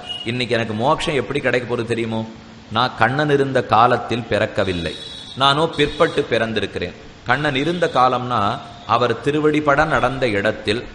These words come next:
எங்கெங்க செடி கொடிகள் இருந்தனவோ, தழைகள் இருந்தனவோ, புல் இருந்தனவோ, எந்தெந்த மாடுகள் அவர் தொட்டிருக்காரோ, அவருடைய ஸ்பரிசத்தாலேயே எல்லாம் மோட்சம் போயிருக்கும். ஆனா நான் அவர் பிறந்த நாள்ல இப்ப பிறக்கலையோ இல்லையோ.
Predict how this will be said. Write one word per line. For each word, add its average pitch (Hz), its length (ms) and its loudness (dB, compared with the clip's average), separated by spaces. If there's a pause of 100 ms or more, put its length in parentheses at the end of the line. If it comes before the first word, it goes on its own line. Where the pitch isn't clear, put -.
(160)
எங்கெங்க 156 480 0
செடி 131 360 2
கொடிகள் 127 340 2
இருந்தனவோ, 101 600 0 (320)
தழைகள் 143 380 4
இருந்தனவோ, 113 560 0
புல் 160 320 -2
இருந்தனவோ, 117 640 0 (260)
எந்தெந்த 165 500 2
மாடுகள் 139 400 2
அவர் 117 260 0
தொட்டிருக்காரோ, 117 640 2 (260)
அவருடைய 143 420 4
ஸ்பரிசத்தாலேயே 147 960 2
எல்லாம் 143 240 4
மோட்சம் 143 340 0
போயிருக்கும். 127 380 0 (720)
ஆனா 139 180 -2
நான் 147 240 4
அவர் 160 240 4
பிறந்த 165 340 2
நாள்ல 156 240 4
இப்ப 135 280 0
பிறக்கலையோ 131 220 2
இல்லையோ. 110 300 0